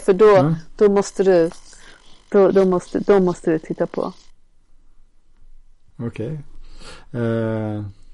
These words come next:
Speaker 2: bra. Har du några tips till, ehm, till lyssnarna om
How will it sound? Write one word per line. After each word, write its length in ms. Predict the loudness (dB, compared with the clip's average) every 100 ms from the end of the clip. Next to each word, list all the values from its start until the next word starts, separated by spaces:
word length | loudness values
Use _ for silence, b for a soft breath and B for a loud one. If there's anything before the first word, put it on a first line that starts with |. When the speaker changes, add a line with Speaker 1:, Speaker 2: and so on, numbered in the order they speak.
| -20 -20 -20 B B B
Speaker 2:
bra. 320 | -2 0 2 0
Har 120 | 0
du 120 | 2
några 160 | 0 0
tips 300 | 0 -2 0
till, 300 | 0 0 0
ehm, 460 | 0 0 -2 -4 -10 -18 -20 -16 -12
till 260 | -4 -2 -2 -4
lyssnarna 420 | -4 -4 -4 -2
om 380 | -2 -2 -6 -12